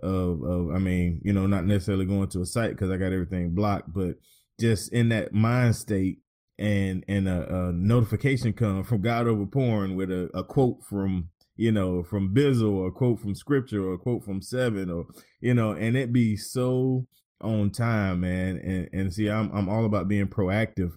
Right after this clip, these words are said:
So that's why I have that in place. You know, I have the app,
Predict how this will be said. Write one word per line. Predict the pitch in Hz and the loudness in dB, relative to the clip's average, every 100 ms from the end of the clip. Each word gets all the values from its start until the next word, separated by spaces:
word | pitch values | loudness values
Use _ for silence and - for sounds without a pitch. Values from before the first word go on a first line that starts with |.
| _ _ _ - | _ _ _ -6
So | 107 98 92 87 | 2 4 4 2
that's | 107 120 | 2 0
why | 104 95 | -2 -2
I | 95 | 0
have | 113 110 101 | 2 2 4
that | 101 | 4
in | 98 | 2
place. | 90 143 113 - - | 2 2 2 -2 -8
You | 90 101 | -4 -2
know, | 92 101 107 - | -2 -4 -8 -6
I | 98 | -2
have | 110 127 113 | 0 2 2
the | 104 95 | 0 -2
app, | 95 | -4